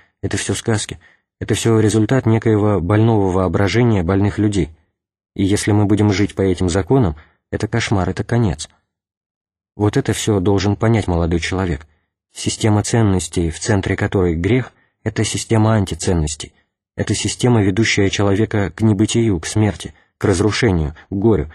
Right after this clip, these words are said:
к несчастью. Воспитать ребенка в системе ценностей, помочь ему сформировать ее — вот самая главная задача.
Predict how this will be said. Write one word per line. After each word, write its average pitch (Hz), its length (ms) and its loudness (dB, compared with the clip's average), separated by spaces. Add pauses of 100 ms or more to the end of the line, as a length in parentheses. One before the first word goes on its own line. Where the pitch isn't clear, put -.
к - 40 -2
несчастью. 104 580 -2 (1400)
Воспитать 104 580 -2
ребенка 101 460 0
в 85 80 -6
системе 107 440 0
ценностей, 82 580 -2 (300)
помочь 107 380 0
ему 95 260 0
сформировать 98 720 0
ее — 69 120 -8 (380)
вот 110 220 -2
самая 104 320 0
главная 90 420 0
задача. 82 440 -4